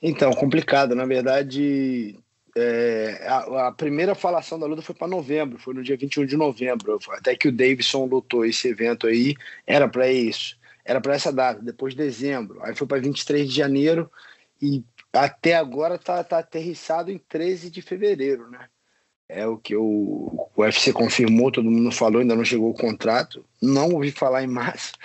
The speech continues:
<laughs> espero que continue sem, sem ouvir falar em março, que eu tô treinando já pra fevereiro.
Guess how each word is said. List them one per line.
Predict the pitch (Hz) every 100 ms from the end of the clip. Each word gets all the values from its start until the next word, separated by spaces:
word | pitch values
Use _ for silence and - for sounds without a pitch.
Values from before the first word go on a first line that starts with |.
| -
<laughs> | - -
espero | 131 - 139 123
que | 120
continue | 143 139 147 139 156 147
sem, | - 147 123 123 - -
sem | - 160 151
ouvir | 131
falar | 139 139 135
em |
março, | 131 127 147 147 -
que |
eu | 127
tô | 127
treinando | 123 127 127 131 131
já | 127 127
pra | 123 131
fevereiro. | 143 135 131 123 143 175